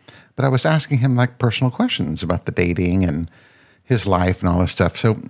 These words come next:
we, we're chatting, and I can see, um, out of my left eye, you know, my peripheral vision, I can see his father standing up and,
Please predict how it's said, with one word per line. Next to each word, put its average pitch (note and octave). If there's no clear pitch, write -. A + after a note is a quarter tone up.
we, D3
we're D3
chatting, G2+
and G2
I B2
can A2+
see, D#3
um, F#2
out A2
of A2
my F#2+
left G2
eye, F#2+
you F#2+
know, F#2
my E2+
peripheral G2
vision, F2+
I E2+
can F2+
see -
his F#2+
father F#2+
standing A2
up F#2+
and, E2+